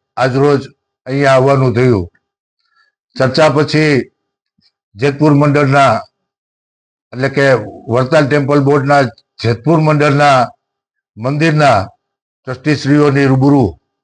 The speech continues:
આ બધી ચર્ચાઓ થઈ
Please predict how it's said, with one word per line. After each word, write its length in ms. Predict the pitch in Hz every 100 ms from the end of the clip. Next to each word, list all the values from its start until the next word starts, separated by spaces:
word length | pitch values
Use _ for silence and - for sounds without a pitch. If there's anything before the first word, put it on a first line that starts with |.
| _ _ _ _ _ _ _ _ _
આ 100 | 135
બધી 360 | 139 131 147 147 147 _ _ _ _ _ -
ચર્ચાઓ 460 | 139 151 160 156
થઈ 280 | 143 131 110